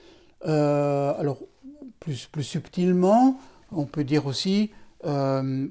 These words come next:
on a, on, on, on, on devient plus capable à, à, à voir les choses dans un contexte plus large que seulement le nôtre. On arrive à sortir de son propre point de vue personnel, égotique, et voir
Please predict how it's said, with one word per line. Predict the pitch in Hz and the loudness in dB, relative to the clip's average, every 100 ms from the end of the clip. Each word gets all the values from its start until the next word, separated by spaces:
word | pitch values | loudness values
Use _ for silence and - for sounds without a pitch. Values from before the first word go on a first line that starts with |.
| - | -6
on | 147 143 | -4 0
a, | 165 190 190 - | 2 2 0 -4
on, | 151 - | -6 -6
on, | 247 220 170 180 156 | -10 -10 -10 -6 -6
on, | - 151 147 | -4 -4 -2
on | 160 | -4
devient | 143 135 147 - | -4 -4 -4 -6
plus | - 185 208 | -8 -4 -4
capable | - 147 - 160 180 190 190 - | -4 -8 -4 -2 -2 -2 -4 -6
à, | - 151 143 139 131 - _ _ _ | -6 -4 -2 -4 -8 -20 _ _ _
à, | 151 151 | -14 -14
à | - | -10
voir | 151 147 175 190 | -6 0 0 0
les | 160 | -2
choses | 143 - 180 | -4 -2 -2
dans | 156 143 | -2 -6
un | 143 | -6
contexte | 156 - 165 - _ | -6 -8 -10 -12 _
plus | - 156 165 | -6 -2 0
large | 165 185 208 185 214 - _ _ _ _ | 2 0 -2 -6 -8 -10 _ _ _ _
que | - | -12
seulement | 147 - 170 160 156 | -10 -2 -2 2 2
le | 151 | 0
nôtre. | 185 151 151 - _ _ _ _ _ _ _ _ - | 0 0 0 -8 _ _ _ _ _ _ _ _ -2
On | 151 147 | 0 2
arrive | 147 185 | 0 -2
à | 160 | -4
sortir | - 170 - - 180 190 | -4 -8 -8 -6 -4 -2
de | |
son | 151 160 | -4 -6
propre | - - 180 - 160 _ | -8 -6 -8 -8 -16 _
point | - 156 151 | -4 -2 -2
de | |
vue | 139 123 131 160 | -4 -6 -4 -6
personnel, | 160 143 - 156 135 143 160 | -6 -10 -8 -6 -4 -4 -6
égotique, | 135 139 - 160 - - _ _ _ _ _ _ 156 | -8 -8 -12 -16 -16 -20 _ _ _ _ _ _ -12
et | |
voir | 120 135 151 160 - | -6 -2 0 -2 -8